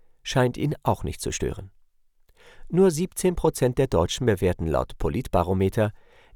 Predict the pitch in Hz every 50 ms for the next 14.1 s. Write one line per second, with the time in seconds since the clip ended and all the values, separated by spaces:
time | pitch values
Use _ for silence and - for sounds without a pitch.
0 | - - 160 160 - - 117 113 113 113 123 127 127 - 147 139 147 151 139 -
1 | 107 95 90 82 92 110 110 - - 113 101 78 73 73 - - - - - -
2 | - - - - _ _ _ _ _ _ _ _ - 117 107 87 60 - - -
3 | - 170 180 - - 165 - - 131 - - - 95 85 - - 98 90 90 92
4 | 92 101 101 - - - - - 123 123 135 120 90 - - 73 - 101 - -
5 | _ _ _ _ _ _ _ _ _ _ _ _ _ _ _ _ _ - 127 170
6 | 185 196 - - - 123 - - - - - - 98 - - 107 80 65 - -
7 | 131 151 180 180 - - 76 65 53 69 - - - - - - - 139 143 -
8 | - 101 - 107 95 - - 95 87 82 80 - _ _ _ _ _ _ _ _
9 | _ _ _ - 131 139 143 - - 110 85 76 76 92 - - 104 82 - -
10 | - - - - - - _ _ _ _ _ _ _ _ _ _ _ - - -
11 | - - - - 87 - - - - - 160 190 - - 165 - - 180 - -
12 | 110 110 107 - 110 - - 127 120 120 131 131 - 131 127 123 120 131 131 -
13 | - 87 - - 85 82 - - 104 - - - 143 135 123 - 101 80 - -
14 | -